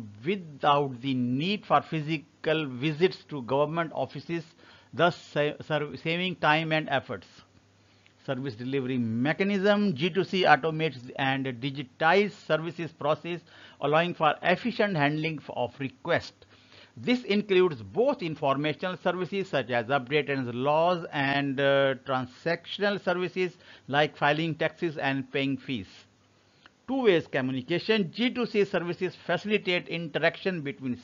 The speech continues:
citizen and the government, enabling citizen to file complaint and check application status. Government can also send notification, reminders, and public announcement directly to citizens.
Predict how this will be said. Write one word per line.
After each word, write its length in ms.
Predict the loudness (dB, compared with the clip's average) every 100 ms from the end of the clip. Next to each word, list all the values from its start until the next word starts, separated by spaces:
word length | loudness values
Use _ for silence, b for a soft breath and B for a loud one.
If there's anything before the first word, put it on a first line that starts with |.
| -14 -14
citizen 480 | -10 -6 0 -2 -2 B B B
and 180 | -2 0
the 60 | 0
government, 480 | 2 2 0 -2 -10 b b -6
enabling 420 | 2 2 4 2
citizen 520 | 0 -2 0 0 0
to 100 | -6
file 460 | -8 -6 6 8 8
complaint 560 | 2 -4 -6 -6 -6 -2
and 220 | -4 -2
check 240 | -6 -4
application 640 | -4 -4 -10 -10 -8 -8 -10
status. 520 | -10 -12 -6 -6 -6 -4
Government 420 | -4 -2 -4 -4
can 160 | -6 -4
also 480 | 2 4 4 0 -6
send 300 | -4 -4 -4
notification, 800 | -4 -6 -10 -8 -6 -4 -4 -4
reminders, 560 | -4 -4 -2 0 0 -2 -6 B B B B B
and 200 | -4 -2
public 360 | -2 -2 0 0
announcement 580 | 0 0 -4 -8 -10 -2
directly 960 | 0 0 -2 -8 -10 _ -8 -6 -6 -8
to 80 | -10
citizens. 720 | -10 -10 -8 -6 -6 -8 -12